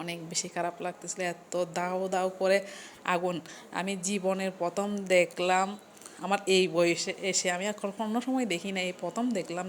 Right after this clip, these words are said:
যে এত বেশি আগুন, এত কাছ থেকে, বাসার উপরে ছাদ থেকে এই ভিডিওটা করা হয়েছে। তো অনেক বেশি আগুন, অনেক বেশি আগুন। তখন যে কি ভয় লাগছে,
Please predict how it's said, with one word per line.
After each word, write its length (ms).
যে 80
এত 140
বেশি 180
আগুন, 240
এত 100
কাছ 160
থেকে, 220
বাসার 320
উপরে 280
ছাদ 140
থেকে 220
এই 80
ভিডিওটা 360
করা 220
হয়েছে। 380
তো 100
অনেক 200
বেশি 180
আগুন, 200
অনেক 140
বেশি 160
আগুন। 220
তখন 240
যে 60
কি 120
ভয় 240
লাগছে, 340